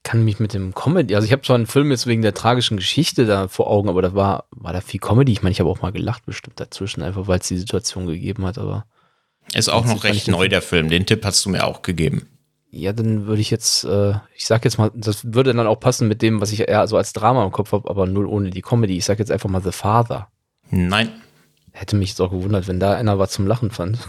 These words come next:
Speaker 1: <laughs>
Speaker 2: Ja, da gab's eher wenig
Speaker 1: Ach,
Speaker 2: zu lachen, das stimmt.
Speaker 1: ich hab doch noch eine Idee. Mal gucken, was der dritte Tipp, äh, was da jetzt kommt. Aber ich hab jetzt noch eine andere Idee.
Speaker 2: Okay,
Speaker 1: Wo das,
Speaker 2: also.
Speaker 1: wo das sehr gut passt.
Speaker 2: Da bin ich sehr gespannt. Die dritte Rezension.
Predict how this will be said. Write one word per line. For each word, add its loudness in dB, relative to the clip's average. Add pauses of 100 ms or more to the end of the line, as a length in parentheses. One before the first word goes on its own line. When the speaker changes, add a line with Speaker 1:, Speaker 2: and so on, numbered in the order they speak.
(120)
Speaker 1:
<laughs> 2 (640)
Speaker 2:
Ja, 2 (140)
da 2
gab's 2
eher 4
wenig 4
Speaker 1:
Ach, 6
Speaker 2:
zu 0
lachen, 2
das 0
stimmt. -2
Speaker 1:
ich -4
hab -2
doch 2
noch 0
eine 0
Idee. 0
Mal 2
gucken, 2
was 2
der 0
dritte 2
Tipp, -8 (100)
äh, 0 (160)
was -8
da 4
jetzt -4
kommt. -6
Aber 2
ich 0
hab 0
jetzt 0
noch 0
eine 0
andere 0
Idee. -2 (1120)
Speaker 2:
Okay, -2
Speaker 1:
Wo -2
das, 2
Speaker 2:
also. -2
Speaker 1:
wo 2
das 0
sehr 2
gut -10
passt. -8 (400)
Speaker 2:
Da 0
bin 2
ich 2
sehr 2
gespannt. -2
Die 0
dritte 0
Rezension. -2